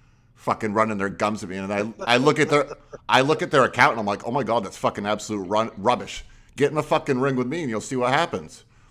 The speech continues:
But you can't on equal, on equal footing. So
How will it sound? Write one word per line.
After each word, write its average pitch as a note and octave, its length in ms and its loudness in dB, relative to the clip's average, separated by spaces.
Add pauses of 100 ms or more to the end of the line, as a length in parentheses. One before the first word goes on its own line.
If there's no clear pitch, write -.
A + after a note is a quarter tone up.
But A2 100 -6
you A2 100 -8
can't C3+ 320 -4
on A2 160 -2
equal, G#2+ 440 -6
on A2+ 160 2
equal G#2 220 -4
footing. A#2+ 420 -4 (640)
So F2 460 -6